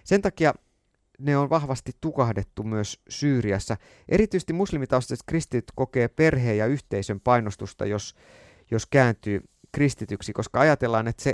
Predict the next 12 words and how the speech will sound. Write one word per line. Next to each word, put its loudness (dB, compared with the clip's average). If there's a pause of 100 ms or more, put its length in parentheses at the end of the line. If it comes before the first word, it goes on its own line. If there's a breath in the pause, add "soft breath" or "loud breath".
(120)
heikentää 2
sen -6
perheen 0
yhteiskunnallista -8
asemaa. -8 (520 loud breath)
Eli 0
kristityksi -6
kääntyneet -2
on, -2
on -6
vaarassa 0
joutua 0